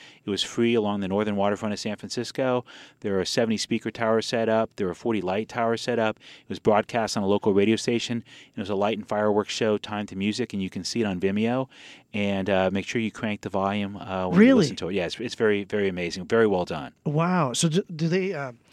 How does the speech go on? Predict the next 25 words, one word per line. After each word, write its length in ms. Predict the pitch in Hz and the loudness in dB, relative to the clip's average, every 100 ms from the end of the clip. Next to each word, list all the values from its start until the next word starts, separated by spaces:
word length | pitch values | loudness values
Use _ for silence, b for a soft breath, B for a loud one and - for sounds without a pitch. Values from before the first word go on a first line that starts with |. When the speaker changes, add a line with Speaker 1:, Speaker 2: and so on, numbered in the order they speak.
| B B B B | B B B B
Speaker 2:
uh, 200 | 170 139 _ - | -8 -8 _ -8
like 160 | 156 | -2
movies 640 | 175 180 185 175 175 170 139 | 6 6 8 6 4 2 2
or, 140 | 143 | -2
or, 300 | 139 131 131 - | -4 -8 -10 -10
uh, 160 | 131 120 _ _ - _ _ | -14 -14 _ _ -20 _ _
events 340 | 160 143 143 - | -2 -2 -2 0
like 220 | 139 - | -2 0
that, 200 | 143 120 | -2 -2
do 100 | - | -4
they 120 | 156 | -2
have 180 | 143 147 | -4 -4
to 240 | 143 123 135 _ _ _ _ _ | -8 -10 -14 _ _ _ _ _
check 260 | - 151 - | -4 -2 -2
with 120 | 135 | -4
you 120 | 139 | -2
obviously 400 | 127 131 127 135 | -2 -4 -4 -6
first, 540 | 123 - 135 139 127 - | -8 -2 0 0 -2 -8
and 140 | 127 | -8
you 100 | 127 | -8
have 140 | 120 - | -10 -10
to, 120 | 131 | -10
is 220 | 131 131 | -8 -8
there 160 | - | -8
a 60 | 123 | -8